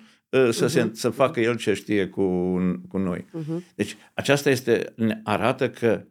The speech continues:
Speaker 1: uh, de fapt, când nu ne facem planuri de viitor sau nici măcar nu ne gândim la viitor sau nu credem în forța noastră, în forța votului, de exemplu, uh, că degeaba mergem să votăm, sunt tot așa vreo șaizeci la sută care mi se pare că spun că,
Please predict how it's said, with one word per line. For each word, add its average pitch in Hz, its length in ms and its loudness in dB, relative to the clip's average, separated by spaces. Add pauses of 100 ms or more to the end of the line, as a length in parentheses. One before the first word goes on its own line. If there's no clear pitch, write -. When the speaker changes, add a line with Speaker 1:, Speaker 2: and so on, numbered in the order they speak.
(120)
Speaker 1:
uh, 95 340 2
de 95 100 0
fapt, 110 360 0 (460)
când 92 160 -2
nu 113 60 4
ne 151 100 4
facem 113 340 0
planuri 98 320 0
de 92 100 0
viitor 95 320 0
sau 98 120 -2
nici 101 120 -2
măcar 110 220 -4
nu 110 80 2
ne 101 120 0
gândim 95 380 0
la 101 140 2
viitor 107 580 0 (360)
sau 98 180 -2
nu 117 80 2
credem 131 300 4
în 110 60 2
forța 120 320 2
noastră, 131 300 0
în 90 60 -2
forța 120 300 4
votului, 117 500 2
de 87 100 0
exemplu, - 720 -4
uh, 95 360 2
că 104 360 4
degeaba 98 540 2
mergem 101 300 -2
să 98 140 -4
votăm, 95 340 -2
sunt 98 240 -4
tot 95 160 -2
așa 82 220 -2
vreo 87 120 -2
șaizeci 90 340 0
la 85 100 -4
sută 95 280 -4
care 87 180 -4
mi 90 100 -4
se 90 80 -10
pare 92 180 -2
că 92 80 -6
spun 101 280 -6
că, 95 220 -2